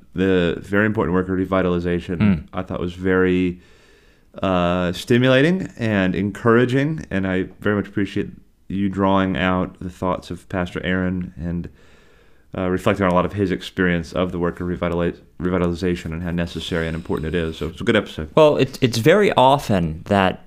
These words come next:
Speaker 2: the best bands, their sophomore albums are their best albums, their
Speaker 1: <laughs>
Speaker 2: second album. I'm thinking of Led Zeppelin, I'm thinking of the Dave Matthews Band. It's often their, their second, they're, are, are they're more mature, they're most muscular. That's where they're really flexing.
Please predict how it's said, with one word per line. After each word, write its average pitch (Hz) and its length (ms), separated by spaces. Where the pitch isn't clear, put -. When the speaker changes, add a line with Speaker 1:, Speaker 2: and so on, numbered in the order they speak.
Speaker 2:
the 101 140
best 120 400
bands, 110 640
their 101 160
sophomore 120 680
albums 90 760
are 110 80
their 98 160
best 101 400
albums, - 560
their 107 180
Speaker 1:
<laughs> - 180
Speaker 2:
second 113 240
album. 82 380
I'm 101 140
thinking 95 400
of 87 180
Led 101 200
Zeppelin, 113 480
I'm 95 120
thinking 101 260
of 92 60
the 95 80
Dave 110 280
Matthews 113 580
Band. 92 280
It's 90 180
often 156 360
their, 113 140
their 107 160
second, 131 500
they're, 110 220
are, 113 240
are 113 100
they're 104 100
more 117 200
mature, 113 500
they're 104 120
most 117 180
muscular. 117 560
That's 127 160
where 131 80
they're 113 100
really 117 240
flexing. 117 640